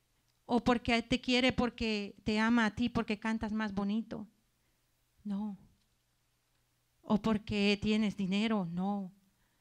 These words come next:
Dios te ama, amén, gloria a Dios, aleluya. Y por eso Él entregó a su Hijo unigénito,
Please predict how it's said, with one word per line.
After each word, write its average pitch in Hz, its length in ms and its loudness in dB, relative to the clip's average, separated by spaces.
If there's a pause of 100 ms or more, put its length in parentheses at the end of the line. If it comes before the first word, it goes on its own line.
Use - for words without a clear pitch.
(360)
Dios 214 320 2
te 220 240 0
ama, 208 400 4
amén, 202 260 2
gloria 196 300 4
a 180 40 -4
Dios, 202 220 -2
aleluya. 190 600 -4 (1600)
Y 240 100 -4
por 226 200 4
eso 226 240 4
Él 233 100 6
entregó 220 440 4
a 214 100 6
su 226 180 2
Hijo 220 240 4
unigénito, 208 840 -2